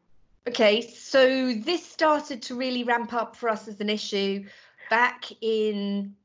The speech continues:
end of January, sort of twentieth, twenty-eighth of January, round about that week,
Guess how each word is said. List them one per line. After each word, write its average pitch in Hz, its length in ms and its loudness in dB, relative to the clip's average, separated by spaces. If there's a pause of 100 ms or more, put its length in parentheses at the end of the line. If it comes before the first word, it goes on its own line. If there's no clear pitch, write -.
(540)
end 226 200 2
of 202 80 -6
January, 269 640 0
sort - 240 -8
of - 60 -20
twentieth, 240 580 -4
twenty-eighth 233 500 0
of 208 80 -12
January, 247 420 2
round 226 240 2
about 220 200 -2
that 233 200 -2
week, 262 320 -10